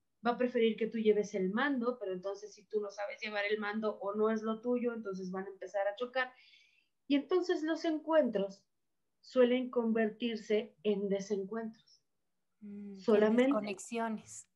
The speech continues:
Speaker 1: desconexiones. Solamente por no tener información, por tener prejuicios, por suponer, por tener espe-,
Speaker 2: Mm.
Speaker 1: expectativas para todo, hasta para la cena, hasta para dónde me va a llevar, hasta para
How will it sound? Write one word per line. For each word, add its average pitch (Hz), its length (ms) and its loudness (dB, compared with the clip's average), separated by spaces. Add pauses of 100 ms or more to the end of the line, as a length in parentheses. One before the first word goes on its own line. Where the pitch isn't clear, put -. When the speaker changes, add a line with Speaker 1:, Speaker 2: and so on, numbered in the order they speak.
(120)
Speaker 1:
desconexiones. 208 1000 2
Solamente 302 540 8
por 254 180 2
no 269 160 2
tener 262 280 6
información, 220 880 0 (600)
por 226 180 6
tener 226 340 2
prejuicios, 226 720 2
por 220 300 2
suponer, 208 840 2
por 220 220 -4
tener 220 300 4
espe-, 254 360 2
Speaker 2:
Mm. 214 40 -4
Speaker 1:
expectativas 220 840 0
para 190 360 0
todo, - 500 -2 (380)
hasta 185 440 -2
para 185 200 6
la 175 180 6
cena, 311 600 6
hasta 190 260 2
para 185 220 4
dónde 220 240 4
me 214 120 6
va 208 80 6
a 214 40 8
llevar, 269 400 6
hasta 220 360 0
para 185 400 4